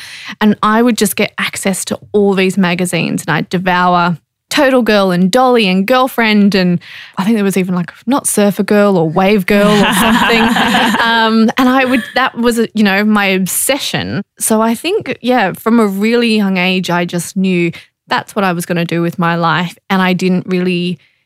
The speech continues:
Speaker 1: see any other option. I think I've always been incredibly tenacious. You know, I, I did my first job working as the local paper girl for my dad when I was
Speaker 2: Mm-hmm.
Speaker 1: twelve.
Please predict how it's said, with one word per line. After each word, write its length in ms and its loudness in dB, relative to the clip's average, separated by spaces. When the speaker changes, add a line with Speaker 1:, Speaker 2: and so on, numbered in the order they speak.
Speaker 1:
see 520 0
any 260 0
other 320 -2
option. 540 -6
I 80 -4
think 180 -2
I've 180 0
always 440 0
been 600 0
incredibly 1160 -2
tenacious. 920 -4
You 80 -4
know, 140 -2
I, 200 -2
I 80 -2
did 160 -6
my 140 -2
first 440 -4
job 400 0
working 420 2
as 140 0
the 100 -2
local 300 0
paper 320 -2
girl 260 0
for 180 -6
my 140 -2
dad 400 0
when 80 0
I 60 2
was 100 -2
Speaker 2:
Mm-hmm. 160 -6
Speaker 1:
twelve. 540 0